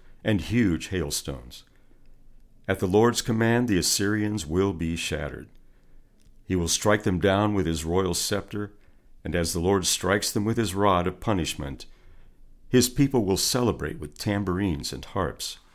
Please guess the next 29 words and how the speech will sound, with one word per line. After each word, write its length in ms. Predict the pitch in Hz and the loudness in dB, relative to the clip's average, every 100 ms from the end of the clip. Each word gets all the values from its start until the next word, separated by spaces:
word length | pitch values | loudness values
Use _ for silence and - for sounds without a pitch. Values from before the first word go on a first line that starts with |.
| - - - _ - - | -20 -20 -20 _ -20 -14
Lifting 440 | 85 110 123 104 87 | -2 0 2 2 0
his 200 | 90 80 | 0 -2
mighty 360 | 90 95 90 | 0 2 2
arm, 400 | 90 92 69 53 - - | 0 0 -4 -8 -16 -6
he 80 | 104 | 0
will 160 | 98 | 0
fight 360 | 95 101 104 104 | 0 -4 -4 -4
the 120 | 80 | -4
Assyrians. 800 | 73 - 71 65 98 90 - - - - - - - - - | -4 -4 -6 -8 -10 -10 -10 -10 -14 -20 -20 -20 -20 -16 -2
Topheth, 640 | 127 123 85 65 - - - | 2 2 0 -8 -12 -16 -14
the 100 | 78 | -12
place 400 | - 101 90 92 | -2 0 0 -2
of 160 | 76 | -4
burning, 400 | 87 85 67 52 - - - - - - - | -2 -2 -4 -10 -18 -20 -20 -20 -20 -20 -4
has 220 | 110 92 | 0 0
long 320 | 92 101 110 | 2 2 2
been 220 | 101 98 87 | 2 0 2
ready 260 | 98 76 | 0 0
for 200 | 71 92 | -4 -8
the 160 | 76 76 | -6 -4
Assyrian 560 | 73 - 87 82 78 | -2 -2 -2 -2 -4
king. 480 | 76 - 82 85 87 - - - - - | -8 -6 -4 -4 -8 -16 -20 -20 -16 -10
The 60 | |
pyre 480 | 95 - 107 104 104 | -10 -6 -2 0 2
is 140 | 92 82 | 0 -2
piled 480 | - 98 98 90 | -6 -2 0 -2
high 460 | 85 - 98 101 101 | -6 -6 -2 0 0
with 240 | 87 87 | -2 -4
wood. 340 | 87 80 64 | -4 -4 -6